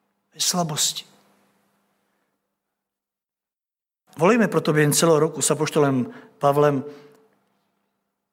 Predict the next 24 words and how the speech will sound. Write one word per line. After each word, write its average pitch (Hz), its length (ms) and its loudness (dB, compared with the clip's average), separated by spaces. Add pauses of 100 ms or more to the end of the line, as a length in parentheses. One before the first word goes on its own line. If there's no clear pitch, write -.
(2500)
ale 135 120 2
i - 20 2
s 143 100 0
apoštolem 151 400 0
Petrem, 160 560 -2 (2500)
který 151 180 0
první 165 260 2
Petra 170 280 2
pět 160 140 2
deset 151 260 2
říká: 156 280 2
„A 147 100 2
Bůh 156 160 2
veškeré 175 360 2
milosti, 165 440 -2 (1600)
který 151 180 2
nás 143 200 2
povolal 180 300 4
ke 165 140 -2
své 156 140 0
věčné 147 280 0
slávě 156 280 2
v - 80 -6
Kristu,“ 156 640 0